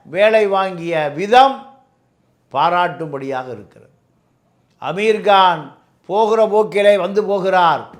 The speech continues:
அவரை, அவருக்கான எந்த நடிப்பும் இதில் பிரதிபலிக்கவில்லை. ஒரு உச்சபட்ச நடிகர், இந்தியிலே பல ஆயிரம் கோடி வர்த்தகம்,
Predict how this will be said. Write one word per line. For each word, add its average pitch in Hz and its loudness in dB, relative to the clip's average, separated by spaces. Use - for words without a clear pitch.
அவரை, 170 0
அவருக்கான 165 -4
எந்த 220 -2
நடிப்பும் 226 -2
இதில் 160 -6
பிரதிபலிக்கவில்லை. 135 -12
ஒரு 135 -14
உச்சபட்ச 170 -8
நடிகர், 170 -6
இந்தியிலே 180 -4
பல 160 -2
ஆயிரம் 165 -2
கோடி 170 -8
வர்த்தகம், 156 -6